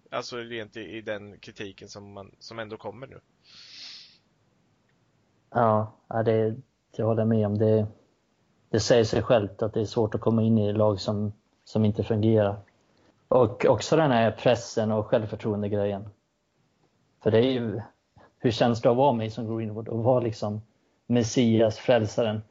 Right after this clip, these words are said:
Speaker 2: Det är klart, en stjärnspelare ska kunna klara av den pressen. Absolut.
Speaker 1: Mm.
Speaker 2: Men man får ändå tänka på att han är arton år. Hur många har egentligen klarat av den pressen i den åldern? Det är, det är inte jättemånga.
Speaker 1: Ja,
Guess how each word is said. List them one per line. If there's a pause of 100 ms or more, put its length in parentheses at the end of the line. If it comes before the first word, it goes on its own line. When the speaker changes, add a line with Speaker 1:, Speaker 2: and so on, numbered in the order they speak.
(100)
Speaker 2:
Det
är
klart,
en
stjärnspelare
ska
kunna
klara
av
den
pressen. (280)
Absolut. (240)
Speaker 1:
Mm. (240)
Speaker 2:
Men
man
får
ändå
tänka
på
att
han
är
arton
år. (920)
Hur
många
har
egentligen
klarat
av
den
pressen (680)
i
den
åldern?
Det
är,
det
är
inte
jättemånga.
Speaker 1:
Ja,